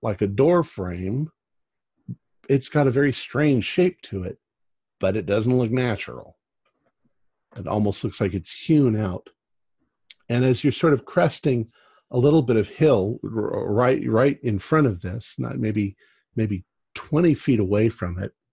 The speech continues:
Margaret, you look over and, uh, in front of it, uh, you see,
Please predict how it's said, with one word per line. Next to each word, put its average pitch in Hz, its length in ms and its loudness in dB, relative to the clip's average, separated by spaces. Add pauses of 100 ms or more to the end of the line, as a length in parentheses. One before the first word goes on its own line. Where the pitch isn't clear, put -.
(680)
Margaret, 123 440 0
you 156 200 4
look 127 260 0
over 95 420 -6 (240)
and, 110 460 -2 (920)
uh, 107 400 -4 (520)
in 127 180 2
front 180 340 0
of 104 140 -2
it, - 280 -4 (340)
uh, 120 260 -2
you 123 220 2
see, 170 460 -2